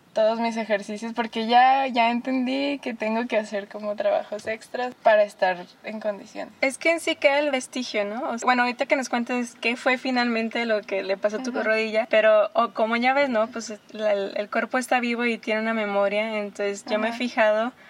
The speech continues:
Speaker 2: bueno, yo tuve una lesión en gimnasia en las vértebras, yo me fijo que todavía siento ahí el, y eso fue cuando estaba chiquita,
Speaker 1: Ujú.
Speaker 2: y como que todavía está ahí, ¿no? Entonces
Speaker 1: Claro,
Speaker 2: siempre va a
Speaker 1: sí.
Speaker 2: estar. Entonces, finalmente, ¿qué fue lo que tenías en tu rodilla?
Speaker 1: Finalmente, <laughs> ah, para todo esto,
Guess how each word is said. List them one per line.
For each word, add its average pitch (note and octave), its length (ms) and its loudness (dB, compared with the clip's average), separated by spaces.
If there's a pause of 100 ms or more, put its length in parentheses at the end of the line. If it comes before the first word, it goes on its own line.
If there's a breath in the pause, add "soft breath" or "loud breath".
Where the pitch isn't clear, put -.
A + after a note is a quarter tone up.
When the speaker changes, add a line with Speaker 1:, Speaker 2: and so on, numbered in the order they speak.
(180 loud breath)
Speaker 2:
bueno, A#3 160 2
yo A#3 100 0
tuve B3+ 140 2
una C4 160 4
lesión A#3+ 300 -2
en A#3+ 100 -2
gimnasia G#3+ 500 0
en A3+ 80 -2
las G3 180 0
vértebras, A3 640 0
yo G#3 160 2
me A3 140 -2
fijo A#3+ 220 -2
que A#3+ 120 -6
todavía A3 760 2
siento A3 460 -2
ahí G#3 360 2
el, G3 440 0
y G3 60 -2
eso A3 140 -2
fue B3+ 80 -4
cuando B3+ 120 2
estaba A#3+ 220 0
chiquita, A#3+ 460 -2
Speaker 1:
Ujú. G3 80 2
Speaker 2:
y G3 40 -6
como G#3 260 -4
que A3 120 -4
todavía A#3 240 0
está B3+ 220 -2
ahí, A#3 160 0
¿no? G3+ 180 -6 (340 loud breath)
Entonces A#3 280 2
Speaker 1:
Claro, B3+ 120 2
Speaker 2:
siempre C4 300 2
va C#4 80 6
a F4+ 80 2
Speaker 1:
sí. B3+ 60 -2
Speaker 2:
estar. A3+ 360 2 (640 loud breath)
Entonces, B3+ 220 0
finalmente, D4 480 2
¿qué C#4+ 160 0
fue C4 200 -2
lo B3+ 100 -2
que C4 80 -4
tenías A3+ 400 -4
en A3+ 160 -8
tu A3+ 100 -10
rodilla? A3 320 -8
Speaker 1:
Finalmente, C4+ 800 4 (160)
<laughs> F#4 880 2
ah, B3+ 180 4
para A3+ 240 4
todo B3 220 2
esto, C4+ 300 0